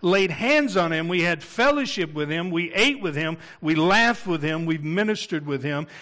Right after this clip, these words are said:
He was a, he was a man. He was a human. He was a person. Not a force, not a phantom, not an idea, not a power. Uh, he was a person. He is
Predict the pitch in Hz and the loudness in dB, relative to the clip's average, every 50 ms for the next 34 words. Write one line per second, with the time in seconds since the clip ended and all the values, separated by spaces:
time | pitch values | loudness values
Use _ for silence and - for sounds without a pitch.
0 | - - - 214 220 220 226 196 185 202 196 196 196 190 - - 190 180 185 185 | -12 -6 -4 -2 -2 -2 0 0 0 2 2 2 0 -2 -4 -4 -2 0 0 -2
1 | 180 185 - - - _ _ _ _ _ - 170 147 147 170 165 175 190 208 220 | -2 -6 -12 -20 -20 _ _ _ _ _ -12 -10 -8 -6 -4 -2 0 2 2 2
2 | 214 196 165 143 147 143 143 151 151 143 - - 226 247 254 226 196 156 139 143 | 2 2 0 0 -2 -6 -6 -6 -8 -6 -2 0 2 2 2 2 0 -2 -2 -4
3 | 143 143 131 156 156 156 - - 190 180 175 - - - 135 104 98 107 - - | -4 -4 -6 -6 -8 -8 -4 -4 -2 -2 -2 -4 -8 -10 -12 -12 -14 -18 -20 -20
4 | _ _ _ _ _ _ _ _ _ _ _ _ _ _ _ _ _ _ _ _ | _ _ _ _ _ _ _ _ _ _ _ _ _ _ _ _ _ _ _ _
5 | _ _ _ _ - 156 185 202 202 - - - - 233 220 220 226 220 214 - | _ _ _ _ 0 2 2 2 2 0 -2 0 2 4 6 6 6 4 2 0
6 | - 180 175 160 151 - - 214 214 220 220 226 220 220 220 226 214 190 160 160 | -2 -2 -2 -2 -2 -4 -2 0 2 2 2 2 2 0 0 0 0 0 0 0
7 | 156 156 156 160 160 156 147 139 139 185 208 233 240 240 240 226 - - - - | 0 0 -2 -2 -2 -2 -4 -2 -2 0 2 4 4 4 2 0 -4 -8 -18 -20
8 | - - - 160 160 151 143 147 - - - 202 214 220 233 240 240 247 240 240 | -14 -8 -4 -2 0 0 -2 -2 -6 -6 -4 0 2 2 4 4 4 4 4 4
9 | 233 240 - - - - - - - - - - 214 196 - - 180 196 208 208 | 2 0 -6 -16 -18 -20 -20 -20 -20 -20 -16 -14 -14 -12 -10 -6 -4 -2 -2 -2
10 | 196 190 196 185 180 175 - - 185 185 185 185 185 175 160 - - _ _ _ | 0 0 2 2 0 0 -4 -4 -2 -2 0 0 -2 -4 -8 -14 -20 _ _ _
11 | _ _ _ _ _ - 247 262 240 - - - 165 127 110 110 107 151 185 170 | _ _ _ _ _ -8 -6 -6 -6 -8 -8 -10 -10 -12 -10 -10 -8 -6 -6 -6
12 | 190 190 190 226 220 202 165 143 135 - - - - - | -2 -2 0 0 0 -2 -6 -8 -10 -12 -12 -14 -16 -18